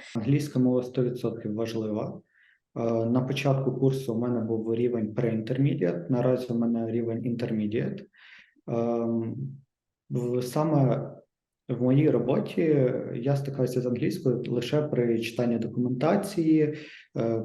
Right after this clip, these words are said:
пошуку в Гуглі і так далі. Е, але все ж англійська в будь-якому разі важлива.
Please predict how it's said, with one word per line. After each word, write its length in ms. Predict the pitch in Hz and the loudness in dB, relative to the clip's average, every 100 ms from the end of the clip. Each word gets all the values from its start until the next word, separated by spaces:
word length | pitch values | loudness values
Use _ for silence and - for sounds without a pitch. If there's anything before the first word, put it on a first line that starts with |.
| 113 | 2
пошуку 340 | 127 - - | 0 2 -4
в 140 | 110 104 | -4 -2
Гуглі 320 | 127 147 202 | 0 4 4
і 120 | 156 | 2
так 160 | 123 117 | 0 -2
далі. 260 | 104 101 - - 156 - | -2 -4 -8 -12 -16 -6
Е, 360 | 127 120 117 127 | -4 -2 -4 -2
але 180 | 131 135 | 2 2
все 320 | 135 - 151 | 2 0 0
ж 220 | 147 - | 0 -2
англійська 600 | 120 117 120 107 143 - 113 | 0 0 -2 -2 -2 0 -2
в 80 | |
будь-якому 680 | 123 127 120 123 113 113 117 | 2 2 2 -2 -2 -2 -2
разі 280 | 120 113 113 | -2 -2 0
важлива. 520 | 117 120 117 110 - | -2 0 -2 -2 -4